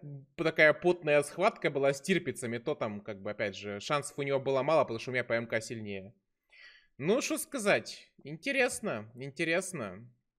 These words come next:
Двести тысяч чисто в рангах. Сколько П М К накидала? П М К накидала какие-то, какие-то жалкие сто тридцать шесть тысяч.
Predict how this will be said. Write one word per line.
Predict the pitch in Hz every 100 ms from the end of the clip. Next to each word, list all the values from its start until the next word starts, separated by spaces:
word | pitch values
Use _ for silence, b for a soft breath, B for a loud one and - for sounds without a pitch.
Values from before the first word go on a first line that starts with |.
| _
Двести | 110 107 156 170 156
тысяч | - 165 - 127 -
чисто | 139 - 123
в | 113
рангах. | 131 131 104 - - _ _ _
Сколько | - 220 233
П | -
М | 214 208
К | 202
накидала? | 190 185 170 165 139 120 B B B B B
П | 160
М | 185 208
К | 302 294
накидала | 226 208 202 202
какие-то, | 165 - 180 180 175 160 156
какие-то | 165 160 170 165
жалкие | 143 175 185 185 185 151 135 131 120 123
сто | 120 - 165
тридцать | 165 147 - 139 - 135 127 123
шесть | 151 131 -
тысяч. | 107 - 104 - -